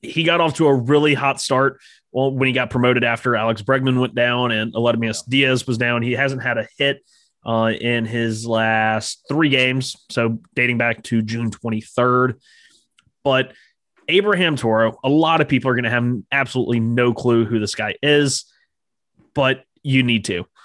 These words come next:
Speaker 1: because he is very much like a lot of the guys that we've talked about today. Solid plate,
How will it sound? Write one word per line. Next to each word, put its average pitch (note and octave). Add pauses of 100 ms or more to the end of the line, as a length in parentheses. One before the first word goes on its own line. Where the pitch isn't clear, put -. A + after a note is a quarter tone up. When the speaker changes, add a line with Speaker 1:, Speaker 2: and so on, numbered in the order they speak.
(160)
Speaker 1:
because B2+
he D#3+
is C#3
very B2+
much C3
like A#2+
a B2
lot A#2+
of B2
the B2
guys A#2+
that A#2+
we've A2+
talked -
about C3+
today. A#2 (720)
Solid D3
plate, C3+